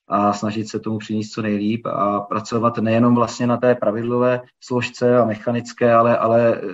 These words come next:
i co se týče seberozvoje, protože je to samozřejmě i o té komunikaci. V té crew máte na starosti dalších osm lidí, eh, přímo vlastně na tom stadionu.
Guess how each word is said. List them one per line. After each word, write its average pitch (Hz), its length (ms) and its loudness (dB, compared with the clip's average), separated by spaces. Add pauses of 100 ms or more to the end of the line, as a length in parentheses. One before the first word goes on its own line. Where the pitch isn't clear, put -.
(120)
i 123 120 -4 (260)
co 117 160 -6
se 120 100 -6
týče 117 240 -4
seberozvoje, 110 680 -2
protože 104 360 -4
je 107 100 0
to 107 100 -8
samozřejmě 107 420 -6
i - 100 -10
o - 100 -14
té 117 160 -2
komunikaci. 107 640 -4 (360)
V - 40 -20
té 113 180 4
crew 113 220 -2
máte 107 320 0
na 107 80 -2
starosti 110 640 -4 (240)
dalších 110 460 -2
osm 107 280 -2
lidí, 107 400 -4 (240)
eh, 104 220 -2
přímo 110 480 0
vlastně 107 320 -4
na 107 100 0
tom 110 160 -4
stadionu. 104 560 0